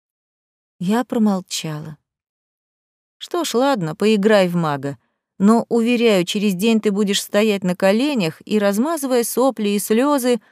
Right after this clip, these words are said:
умолять меня забрать дар. Учти, придется целовать мне обувь». Я скривилась, он, не выдержав, снова расхохотался. «А теперь поднимайся и иди за мной», —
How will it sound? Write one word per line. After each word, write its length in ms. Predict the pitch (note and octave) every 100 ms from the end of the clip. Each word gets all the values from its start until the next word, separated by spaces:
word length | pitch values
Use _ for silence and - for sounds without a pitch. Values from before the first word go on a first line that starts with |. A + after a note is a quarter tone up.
| _
умолять 640 | - A#3+ A#3+ A3+ A3 B3 A3+
меня 260 | G#3+ G#3 F#3+
забрать 420 | F#3+ E3+ D#3+ D3
дар. 280 | D3+ C3+ C#3 _ _ _ _ -
Учти, 460 | G#3 - - D4
придется 500 | F4 F4 B3 C#4 C#4+
целовать 480 | C#4 C#4+ C#4 B3+ C4
мне 180 | B3+ B3+
обувь». 460 | A3 A3+ F3 - - _ _ _ _ _
Я 180 | - F#3
скривилась, 680 | F#3 - G3 A3+ E4 E4 -
он, 220 | - D4 A3+
не 100 | G#3
выдержав, 460 | C#4 B3+ A#3+ B3+
снова 320 | - G#3+ C4+
расхохотался. 840 | A3+ - G3 F#3 - D#3 D3 - D3 _ _ _ _ _ _
«А 80 | G#3+
теперь 280 | G#3+ G#3+ G#3+
поднимайся 680 | G#3+ G3+ G#3+ B3+ C4+ -
и 360 | F3+ - G#3+ G#3+
иди 180 | G3 G#3+
за 160 | G3+
мной», — 380 | G3 F3 D#3 C#3+